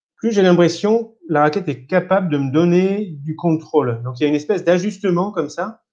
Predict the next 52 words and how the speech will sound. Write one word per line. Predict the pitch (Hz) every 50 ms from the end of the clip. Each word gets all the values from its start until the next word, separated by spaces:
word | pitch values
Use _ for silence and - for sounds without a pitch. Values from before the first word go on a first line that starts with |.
| _ _ _
Si | - - 175
on | 165
frappe | 170 185 160 - -
pas | 240 233
trop | - 233 214
fort, | - - 202 202 196 156 123 117 123 - _ _ _ _ _ _ _ _ _ _ _ _
elle | 160 143 160
aide | 196 226 220 185
un | 165 175
petit | 175 - 175
peu | 180 196 190
à | 190
avoir | 180 175 165
de | 170
la | 165 165 165
puissance. | 165 165 156 - 190 220 233 226 - _ _ _ _ _ _ _ _ _ _ _ _ _ -
Et | 135 123
si | 120 - - 233 247
on | 240 226 220
frappe | - 190 170 - -
fort, | - 185 202 226 262 285 - - _ _ _ _ _ _ _ _ _ _
ben, | 131 - -
ça | - - 165
monte | 151 156 156 147 -
pas | 226 233
trop | 226 - - 247 240
en | 208 170 160
puissance | - - 175 - - 190 214 226 240 226 - - _ _ _ _ _ _ _
et | 143 139
ça | 131 - 160 147 139
reste, | 131 190 214 208 - - - - - - _
ça | _ - 143
tendance | 143 175 190 180 170
à | 143
se | - -
calmer | - - 202 196 190 185 208 208 202
comme | 185 160 156
ça | - 185 170
en | 151
termes | 180 180 175 170
de | 165
puissance | 156 165 160 156 - 208 214 208 - -
si | - 170
on | 170 156
frappe | 160 - 165 156 - _
fort. | 165 139 123 120
C'est | 131 139
un | 160
petit | 165 - - -
peu | _ 208 196
les | 180 156
sensations | - 160 151 - 156 143 - - - 180 185 185 185